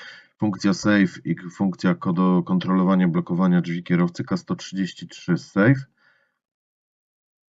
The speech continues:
To oświetlenie przycisków. Oświetlenie ambiente, to nie to.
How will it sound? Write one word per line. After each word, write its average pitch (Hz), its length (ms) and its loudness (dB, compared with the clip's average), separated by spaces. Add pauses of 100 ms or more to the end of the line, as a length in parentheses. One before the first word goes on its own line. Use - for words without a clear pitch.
(520)
To 92 120 -4
oświetlenie 87 520 2
przycisków. - 920 -2 (2000)
Oświetlenie 90 480 -2
ambiente, 76 540 0
to 80 180 -4
nie 85 160 2
to. 76 360 -6